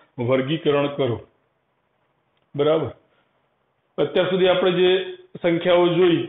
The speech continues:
એમાં આપણને માત્ર એક જ સંખ્યા આપેલી હતી અને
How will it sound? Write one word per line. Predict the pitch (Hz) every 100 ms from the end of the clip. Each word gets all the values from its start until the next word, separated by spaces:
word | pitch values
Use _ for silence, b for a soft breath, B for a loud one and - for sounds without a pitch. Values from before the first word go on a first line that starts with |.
| -
એમાં | 160 170
આપણને | 170 175
માત્ર | 170 165 - 170
એક | 165
જ | 175
સંખ્યા | 180 160 165 165
આપેલી | 165 185 170
હતી | 143 139 131 -
અને | 156 165 160